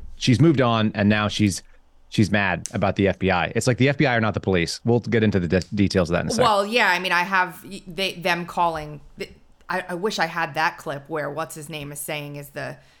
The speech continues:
Speaker 2: F B I law enforcement agency, and Steve is like, "No."
Speaker 1: It's an intelligence agency that has law enforcement capability. He's
Speaker 2: Right.
Speaker 1: taken my line.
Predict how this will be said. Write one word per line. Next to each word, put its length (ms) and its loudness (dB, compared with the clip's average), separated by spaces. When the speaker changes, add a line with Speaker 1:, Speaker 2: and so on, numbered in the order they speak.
Speaker 2:
F 180 -10
B 120 -8
I 180 -4
law 240 -6
enforcement 480 -10
agency, 400 -14
and 100 -12
Steve 320 -8
is 140 -12
like, 400 -10
"No." 440 2
Speaker 1:
It's 120 0
an 80 8
intelligence 520 4
agency 400 4
that 120 2
has 140 0
law 160 4
enforcement 400 0
capability. 480 2
He's 120 2
Speaker 2:
Right. 40 -6
Speaker 1:
taken 320 2
my 120 4
line. 340 2